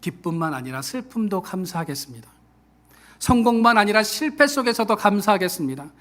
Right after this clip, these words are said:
희망만이 아니라 절망 속에서도 감사하겠습니다. 가진 것 아무것도 없지만 그 없는 것으로 감사하겠습니다. 풍족할 때만 아니라 부족할 때도 감사하겠습니다.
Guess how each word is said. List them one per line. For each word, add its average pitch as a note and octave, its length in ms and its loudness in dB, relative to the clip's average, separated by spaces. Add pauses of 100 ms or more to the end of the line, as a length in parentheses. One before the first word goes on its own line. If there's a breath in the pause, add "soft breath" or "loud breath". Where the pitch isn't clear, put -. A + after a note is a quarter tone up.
(260 soft breath)
희망만이 C#4+ 560 8
아니라 B3+ 300 4
절망 C#4 460 6
속에서도 B3+ 520 0
감사하겠습니다. G3 1000 2 (920 soft breath)
가진 G3+ 380 -2
것 F#3+ 220 0 (600)
아무것도 E3+ 460 -4
없지만 D3+ 480 -10 (840)
그 - 180 -12
없는 A3 360 -2
것으로 G#3 300 -2
감사하겠습니다. E3 880 -8 (1300 soft breath)
풍족할 C#4 580 6
때만 B3 260 4
아니라 G#3 320 4
부족할 C4+ 500 4
때도 A#3 200 2
감사하겠습니다. F#3 960 0